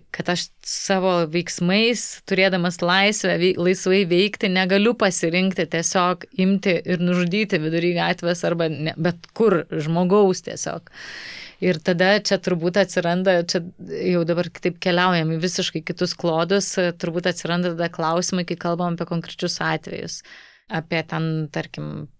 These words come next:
pagalbą numirti, kai žmogus yra didelėse kančiose arba kai nebeturi vilties, kad išgyvens, yra prijungti prie aparatų ir taip toliau.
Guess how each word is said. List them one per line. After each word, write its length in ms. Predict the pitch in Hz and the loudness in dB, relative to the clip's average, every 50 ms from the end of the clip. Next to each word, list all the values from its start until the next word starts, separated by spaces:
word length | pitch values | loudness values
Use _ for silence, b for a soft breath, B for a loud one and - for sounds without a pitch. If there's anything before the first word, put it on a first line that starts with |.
| - | -12
pagalbą 800 | - - 160 160 156 160 170 175 175 180 190 190 180 165 170 170 170 | -6 -6 -4 -4 0 0 2 4 4 4 4 4 2 2 2 2 2
numirti, 720 | 165 165 165 165 165 180 196 214 220 214 214 - 196 170 | 2 0 2 2 4 4 4 4 4 2 0 0 -2 -2
kai 160 | 175 - 175 180 | 0 0 -2 -2
žmogus 480 | - - 170 165 160 160 180 185 185 - | 0 -2 -2 0 2 2 2 0 0 -2
yra 140 | 180 165 160 | -4 -2 -2
didelėse 580 | 160 165 156 160 156 160 165 170 170 - 165 | -2 0 0 0 0 0 0 0 -2 -2 -6
kančiose 680 | 156 - 160 156 156 - - 196 202 220 220 214 - 190 | -6 -6 -6 -6 -6 -2 0 2 2 2 2 0 0 0
arba 340 | 170 165 165 160 156 160 160 | 2 2 0 0 -2 -4 -4
kai 180 | - - 160 156 | -4 -4 -4 -4
nebeturi 880 | 156 156 156 156 156 - _ _ - 151 147 - - 165 170 165 165 160 | -2 -2 -4 -6 -6 -8 _ _ -8 -8 -6 -4 -2 -2 -2 -2 -2 -6
vilties, 480 | 160 - 156 - - 214 196 190 190 - | -6 -8 -6 -2 2 2 2 2 0 -4
kad 160 | - 170 - | -10 -8 -8
išgyvens, 640 | 165 160 165 - 175 185 214 208 202 190 180 - - | -10 -10 -8 -4 -2 0 2 2 2 0 -2 -4 -6
yra 140 | 160 170 165 | -6 -8 -8
prijungti 560 | - - 170 160 160 160 156 - - - 170 | -8 -8 -6 -6 -4 -6 -8 -8 -6 -8 -6
prie 220 | 170 - 170 170 | -6 -6 -6 -6
aparatų 580 | 160 - - 170 185 190 202 202 196 - 175 165 | -6 -4 -4 0 2 2 2 0 0 -2 -6 -6
ir 60 | - | -4
taip 160 | - 165 160 - | -6 -8 -6 -4
toliau. 320 | - 165 170 196 214 233 | -2 0 2 2 2 2